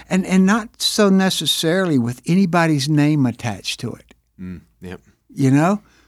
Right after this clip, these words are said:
Speaker 1: That it, that it'll just be, "Well, hey, we went to this place and, and God touched it." Well, who, who, who did, who prayed for it? I don't know. It, it doesn't matter. Jesus was there.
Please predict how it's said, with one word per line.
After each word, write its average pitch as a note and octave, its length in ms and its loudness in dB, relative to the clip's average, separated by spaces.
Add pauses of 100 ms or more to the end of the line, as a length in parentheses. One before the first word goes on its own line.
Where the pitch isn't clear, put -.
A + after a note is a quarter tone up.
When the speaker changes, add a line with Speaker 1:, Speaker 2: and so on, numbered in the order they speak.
(280)
Speaker 1:
That D3+ 160 2
it, D3 200 -4
that D#3 180 0
it'll D3 180 0
just D3+ 300 -4
be, E3+ 180 2
"Well, D3 220 0
hey, F3 200 2
we E3 220 2
went F3+ 300 0
to D3 100 -2
this C3+ 240 -2
place E3 560 0
and, A#2 300 0
and B2 460 -4
God C#3+ 280 -2
touched F#3 240 -2
it." D3+ 40 -4
Well, C#3+ 160 0
who, F#3+ 200 4 (160)
who, G3+ 260 4 (140)
who G3 160 2
did, G3 240 2
who F3 140 2
prayed A#3 280 0
for C3 140 0
it? F#2 60 2
I G#2+ 120 -2
don't G#3 200 4
know. F#3+ 300 0 (520)
It, - 200 -4 (300)
it E3 160 0
doesn't F#3 280 2
matter. F3+ 420 0 (540)
Jesus G3+ 500 2
was A#2+ 160 -4
there. A#2 180 -2